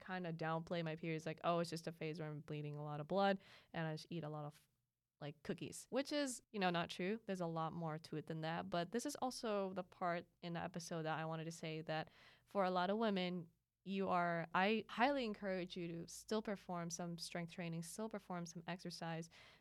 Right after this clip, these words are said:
because your body is, I don't mean to be cheesy, your body is your own temple.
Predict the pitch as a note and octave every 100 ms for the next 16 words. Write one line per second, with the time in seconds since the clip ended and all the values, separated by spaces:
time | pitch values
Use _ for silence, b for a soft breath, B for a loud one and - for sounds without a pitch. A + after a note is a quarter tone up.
0 | - F#3+ - G3 F3+ F3+ - G3+ G3 F3+
1 | F3+ E3+ F#3+ A#3+ - F#3 F3 E3+ - G#3
2 | A3+ B3 C4+ B3 G#3+ G3+ F3+ G#3 A3 F#3+
3 | F#3+ A3 A3 G#3+ G3+ - F3 E3+ E3+ E3
4 | - -